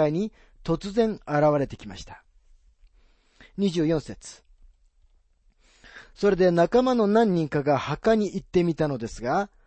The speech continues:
果たして女たちの言った通りで、イエス様は見当たらなかったというのです。ちょうど彼らの信仰の風船が膨らみかけたように見えたとき、彼らはそこに針を刺してしまいました。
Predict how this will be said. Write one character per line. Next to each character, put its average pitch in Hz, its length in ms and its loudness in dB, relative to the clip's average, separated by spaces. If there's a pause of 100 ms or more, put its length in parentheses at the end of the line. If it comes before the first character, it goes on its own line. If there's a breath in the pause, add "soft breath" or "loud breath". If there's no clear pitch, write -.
果 - 160 -6
た 214 140 4
し - 120 -10
て 165 100 2
女 202 280 2
た 214 120 0
ち - 140 -8
の 165 80 0
言 165 80 0
っ - 20 -10
た 165 180 -2
通 190 240 0
り 123 120 -4
で、 110 260 -10 (340)
イ 175 120 0
エ 226 80 6
ス - 100 -20
様 151 240 -2
は 165 160 4
見 139 200 -2
当 202 120 2
た 220 160 0
ら 208 120 2
な 196 120 0
か 147 120 -4
っ - 80 -10 (100)
た 98 220 -16 (100)
と 190 100 2
い 175 100 0
う 131 60 -4
の 110 80 -12
で - 140 -20
す。 - 180 -20 (1700 soft breath)
ち 233 120 -2
ょ 262 80 2
う - 20 -2
ど 254 140 -2
彼 254 240 0
ら 185 100 2
の 156 140 -2
信 180 260 -6
仰 175 180 -4
の 156 120 0
風 185 240 -2
船 175 240 -4
が 156 140 0
膨 - 300 -12
ら 247 140 2
み 240 140 -4
か 220 200 -4
け 202 140 -2
た 170 160 0
よ 180 200 0
う 170 60 0
に 151 140 -2
見 160 160 0
え 185 80 2
た 143 160 -4
と 127 100 -12
き、 190 340 -8 (380 soft breath)
彼 208 220 2
ら 165 80 4
は 147 140 2
そ 165 160 -6
こ 175 120 -4
に 214 280 -2 (260)
針 220 320 0
を 165 80 4
刺 202 200 -2
し - 100 -14
て 196 120 0
し - 160 -6
ま 117 120 -6
い 101 40 -12
ま 95 80 -16
し - 80 -18
た。 - 160 -20